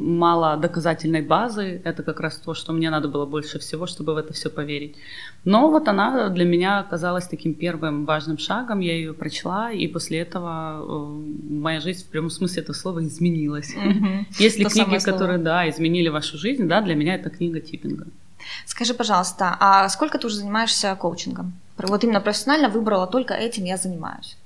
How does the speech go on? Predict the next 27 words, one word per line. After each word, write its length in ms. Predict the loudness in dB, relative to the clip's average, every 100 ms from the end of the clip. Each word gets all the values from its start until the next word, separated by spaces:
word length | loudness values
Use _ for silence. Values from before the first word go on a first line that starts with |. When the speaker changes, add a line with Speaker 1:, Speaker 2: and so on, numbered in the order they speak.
| -2
Speaker 1:
Ну, 500 | 2 4 6 4 4
и 180 | 4 4
вот 220 | 4 2
это 220 | 0 0 0
было 540 | 2 4 6 6 4
в 180 | -2 -8 -8
д-, 100 | -4
э, 340 | -2 -2 -2 -2
это 140 | -2 -2
было 340 | 0 2 0
в 300 | -2 -2 0
восьмом 380 | 0 2 4 4
году 220 | 4 0
был 160 | 0 -2
кризис, 580 | -2 -2 -2 -4 -6 -4
и 80 | -4
в 40 |
восьмом 300 | -4 -4 -2
году 260 | -4 -2 0
я 180 | 0
одноз-, 260 | 0 -2 0
я 120 | 2
уже 180 | 2 0
до 140 | 2 2
этого 480 | 2 0 -2 -2 -2
на-, 280 | -2 0 0
начала, 680 | 0 0 -2 -2 -2 -2